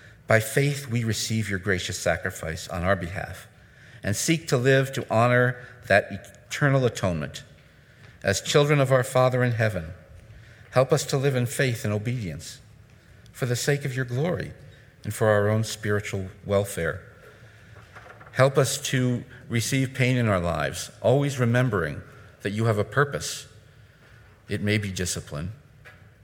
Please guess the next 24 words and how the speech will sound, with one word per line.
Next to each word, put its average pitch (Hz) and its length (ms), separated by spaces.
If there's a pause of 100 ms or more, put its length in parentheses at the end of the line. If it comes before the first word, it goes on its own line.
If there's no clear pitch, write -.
(120)
It - 140
may 104 200
be 101 160
to - 100
strengthen 95 540
us 98 320
for - 220
greater 98 580
challenges. 110 720 (1000)
It 85 160
may 107 180
be 107 140
for - 200
any 123 260
manner 113 540 (400)
of 95 180
what 101 160
comes 98 240
ahead 90 340
between 85 380
now 87 380
and 85 140
the 80 60
kingdom. 85 480